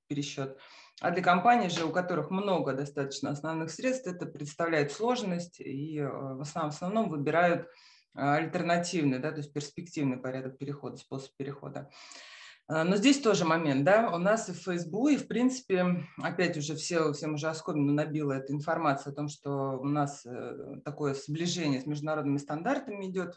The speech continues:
финансовой отчетности. Конечно, международные стандарты, они более такие логичные, скажем так, да, ну, в хорошем смысле слова, то, что там много обоснований, много, м, можно обосновать свою точку зрения.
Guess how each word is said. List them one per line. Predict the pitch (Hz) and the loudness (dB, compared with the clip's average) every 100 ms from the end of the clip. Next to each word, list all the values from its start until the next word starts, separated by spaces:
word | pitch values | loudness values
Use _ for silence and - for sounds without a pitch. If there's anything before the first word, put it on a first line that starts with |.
| - 143 | -16 -10
финансовой | 165 160 - 151 143 | -4 -4 -4 -4 -4
отчетности. | 147 147 143 143 143 | -4 -4 -4 -6 -8
Конечно, | 156 175 208 - 151 139 139 _ _ _ _ - | -6 -4 -4 -4 -2 -2 -4 _ _ _ _ -8
международные | 160 151 165 180 156 147 | -6 -2 0 0 -2 -4
стандарты, | 151 151 156 - | -6 -2 -2 -2
они | 139 147 | -4 -2
более | 151 160 143 139 139 - - - - _ | -2 -2 -2 -2 -6 -16 -20 -20 -20 _
такие | 156 151 160 151 139 | -12 -6 0 2 2
логичные, | 131 117 156 151 202 269 - 202 180 | 2 2 2 2 2 0 0 -4 -4
скажем | - 170 170 160 | 0 0 0 -2
так, | 156 147 147 | 0 0 2
да, | 180 180 | 0 2
ну, | 156 139 | -2 -2
в | |
хорошем | - 170 143 139 | 2 4 2 -2
смысле | - 147 143 151 | -4 -6 -4 -8
слова, | - 151 131 | -4 -2 -2
то, | 131 | -2
что | 143 - 139 | -6 -6 -2
там | 160 147 | 2 2
много | 131 131 131 151 151 143 135 | 2 0 0 0 0 0 0
обоснований, | 143 - 160 202 254 175 | -2 -4 0 2 2 2
много, | 156 156 139 | -2 -2 -4
м, | 135 143 151 | -2 -2 0
можно | 151 160 156 135 | 0 -2 -2 -2
обосновать | 139 151 139 131 | -2 -4 -4 -4
свою | 127 | -8
точку | 139 135 151 | -8 -8 -6
зрения. | 156 226 240 196 160 | -2 0 2 0 -2